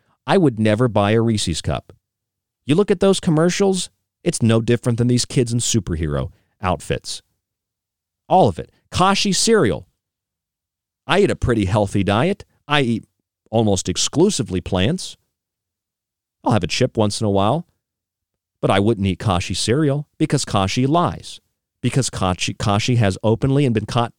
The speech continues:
lying to their customers, lying to the public, defrauding their customers, and they just keep get to go on making cereal. With moms in yoga pants running through the Amazon with a bar of, a bar of Kashi or a bowl of Kashi.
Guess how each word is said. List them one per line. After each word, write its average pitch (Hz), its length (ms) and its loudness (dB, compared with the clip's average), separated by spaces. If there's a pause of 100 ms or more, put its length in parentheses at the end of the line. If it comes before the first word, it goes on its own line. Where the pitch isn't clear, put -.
lying 117 460 2
to 165 140 -2
their 165 100 0
customers, 101 580 0 (280)
lying 127 400 2
to 170 40 0
the 151 80 -4
public, 101 440 0 (160)
defrauding 123 420 0
their 175 80 2
customers, 139 440 0
and 160 60 0
they 208 80 2
just 208 160 -4
keep - 200 -4
get 185 160 0
to 175 60 0
go 170 180 4
on 160 120 4
making 151 300 2
cereal. 98 460 -2 (640)
With 98 140 -4
moms 156 340 2
in 147 80 4
yoga 151 240 4
pants 135 340 0
running 127 220 2
through 131 140 2
the 113 160 2
Amazon 92 520 0 (180)
with 98 120 0
a 90 40 0
bar 101 360 4
of, 82 160 -2 (280)
a - 80 -8
bar 98 200 2
of 92 100 -2
Kashi 87 360 -2
or 80 80 0
a 76 60 0
bowl 90 180 0
of 82 100 -4
Kashi. 73 440 -6